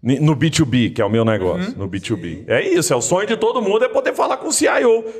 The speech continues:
Speaker 1: Eu sou do board da C I O Net. Que a C I O Net é a organização que reúne todos os C I Os do Brasil, ou os maiores, as,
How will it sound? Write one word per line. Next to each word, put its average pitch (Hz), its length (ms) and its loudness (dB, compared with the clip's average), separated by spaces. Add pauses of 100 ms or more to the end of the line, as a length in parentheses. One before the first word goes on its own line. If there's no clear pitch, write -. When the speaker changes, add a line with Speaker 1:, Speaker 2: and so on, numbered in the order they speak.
Speaker 1:
Eu 185 80 4
sou 220 160 2
do 254 80 0
board 247 460 0
da 262 100 0
C 247 200 -2
I 247 200 0
O 233 160 4
Net. 202 480 -2 (920)
Que 180 80 4
a 202 80 6
C 214 160 0
I 190 160 0
O 196 100 2
Net 220 380 0
é - 40 2
a 247 80 4
organização 214 600 0
que 208 80 -6
reúne 226 260 4
todos 226 320 2
os - 80 0
C 254 160 2
I 226 180 2
Os 208 220 2
do 196 100 -2
Brasil, 185 540 2
ou 151 140 2
os 147 100 0
maiores, 143 560 2
as, 117 160 0